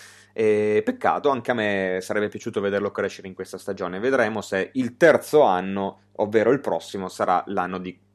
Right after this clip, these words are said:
finalmente esplosione per questo ragazzo, o seppure sarà un, eh, tuffo nell'acqua, veramente, un buco nell'acqua per questa scelta al draft. Andiamo alla domanda di Stefano Cassegna. Ciao Stefano.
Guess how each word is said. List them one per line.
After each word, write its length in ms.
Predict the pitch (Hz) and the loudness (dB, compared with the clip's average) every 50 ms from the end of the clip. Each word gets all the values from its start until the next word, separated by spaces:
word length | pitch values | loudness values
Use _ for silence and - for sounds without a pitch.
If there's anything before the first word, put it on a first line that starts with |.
| _ _ | _ _
finalmente 540 | - - 127 117 107 98 95 98 92 95 - | -6 -2 -2 0 0 0 -2 -4 -4 -2 -2
esplosione 720 | 117 113 - - - 107 104 95 90 92 85 85 87 90 | -2 -4 -4 -6 -8 -6 -6 -6 -6 -8 -8 -6 -8 -10
per 160 | 87 - - | -10 -10 -10
questo 240 | - 95 87 - 98 | -8 -8 -8 -4 -2
ragazzo, 560 | 110 139 120 85 - - 82 - - - - - | -2 -2 -2 -2 -4 -6 -6 -8 -8 -10 -10 -10
o 60 | - | -10
seppure 460 | - - - 113 - 95 92 95 92 | -10 -10 -10 -10 -8 -8 -6 -6 -6
sarà 260 | - - 95 80 76 - - - - - - _ _ - | -6 -6 -6 -6 -8 -8 -12 -20 -20 -20 -20 _ _ -6
un, 240 | 117 117 113 107 - _ _ _ - _ _ | -4 -4 -4 -6 -8 _ _ _ -20 _ _
eh, 600 | - 104 104 101 104 101 101 101 101 98 92 85 - _ _ _ _ _ _ _ _ - 101 104 _ | -2 0 0 0 0 0 0 0 0 -2 -4 -6 -10 _ _ _ _ _ _ _ _ -20 -20 -20 _
tuffo 280 | - - 131 - - 107 | -6 -6 -4 -2 -4 -4
nell'acqua, 520 | 95 95 95 92 78 76 - - - 95 80 | -4 -4 -4 -4 -4 -6 -6 -6 -6 -4 -4
veramente, 420 | 78 76 78 78 71 73 - 104 | -4 -6 -8 -8 -10 -10 -10 -8
un 80 | 110 117 | -4 -2
buco 220 | 117 107 - 90 | -2 -2 -2 -4
nell'acqua 500 | 82 80 78 78 - - - - - - | -8 -10 -10 -12 -12 -12 -12 -12 -12 -12
per 200 | - 85 - - _ _ - - - - - _ _ | -12 -14 -16 -16 _ _ -20 -20 -20 -20 -20 _ _
questa 220 | _ - 104 - 104 | _ -6 -6 -6 -6
scelta 340 | - - - 90 82 - 85 | -8 -8 -10 -10 -8 -8 -10
al 80 | 85 | -10
draft. 340 | - - - - _ _ _ _ _ - - - - - _ _ _ - - - _ _ _ | -10 -12 -16 -16 _ _ _ _ _ -20 -20 -20 -20 -20 _ _ _ -20 -20 -20 _ _ _
Andiamo 280 | - 113 143 202 233 262 | -4 0 2 4 6 6
alla 100 | 247 180 | 6 6
domanda 280 | 160 165 180 175 170 | 6 4 4 4 2
di 120 | 151 151 143 | 2 0 -2
Stefano 500 | - - - 107 95 - 101 92 95 90 - - - _ | -2 -2 0 0 0 0 0 -2 -2 -4 -8 -14 -16 _
Cassegna. 480 | - 107 98 - - 98 85 85 87 87 | -10 -10 -8 -8 -8 -8 -8 -8 -10 -4
Ciao 200 | - 123 113 107 | -2 0 0 0
Stefano. 480 | - - - 69 - - - - - | -2 -6 -8 -8 -8 -10 -16 -20 -20